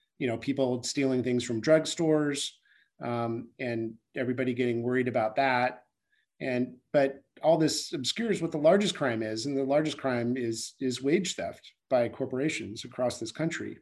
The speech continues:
So that's, that's the largest component of theft in this country is wage theft. And I want to connect that to, you know, more and more studies are coming out that the biggest driver of wealth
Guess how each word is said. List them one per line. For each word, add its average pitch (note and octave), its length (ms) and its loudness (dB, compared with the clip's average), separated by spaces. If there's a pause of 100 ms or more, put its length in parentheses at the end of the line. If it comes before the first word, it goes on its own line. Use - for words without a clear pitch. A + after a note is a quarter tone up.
So D3 160 -6
that's, D3 320 -4
that's - 240 -4
the F#3+ 100 -2
largest C#3+ 680 0 (220)
component C3+ 760 -2
of G#2+ 200 -8 (140)
theft - 400 -2 (500)
in C3+ 160 2
this A#2+ 180 0
country A#2 640 -4
is A#2 420 -6 (120)
wage E3 380 0
theft. - 380 -10 (800)
And C#3 360 2
I D#3+ 60 2
want F3+ 200 4
to - 80 -8
connect E3 300 2
that C3 320 2
to, B2+ 460 0 (540)
you D#3+ 80 2
know, C#3 120 2
more D3+ 160 4
and D3 80 4
more C#3 140 4
studies F3+ 360 6
are D3 80 0
coming B2+ 280 0
out A#2+ 180 0
that B2+ 100 -4
the C3+ 60 -4
biggest D#3 380 0
driver B2+ 520 2
of A#2+ 180 -4
wealth C#3 480 2